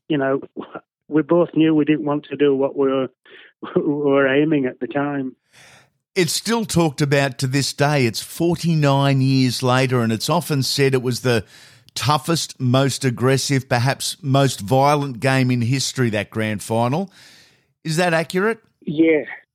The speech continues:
Speaker 1: I, I, I don't think, uh, it was a, it did, did the sport any good at all. Uh, it was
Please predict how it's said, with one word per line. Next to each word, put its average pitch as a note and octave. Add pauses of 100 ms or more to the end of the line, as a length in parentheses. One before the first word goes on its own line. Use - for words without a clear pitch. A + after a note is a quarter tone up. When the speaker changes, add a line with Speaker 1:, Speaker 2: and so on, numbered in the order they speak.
(580)
Speaker 1:
I, F3+
I, F#3+
I G3
don't G#3+
think, F#3 (160)
uh, E3+
it E3
was D#3
a, D#3+ (140)
it D3+
did, F3 (260)
did D#3+
the C3
sport D#3
any C#3
good C3
at A#2+
all. D3 (140)
Uh, A#2 (160)
it C#3+
was C#3+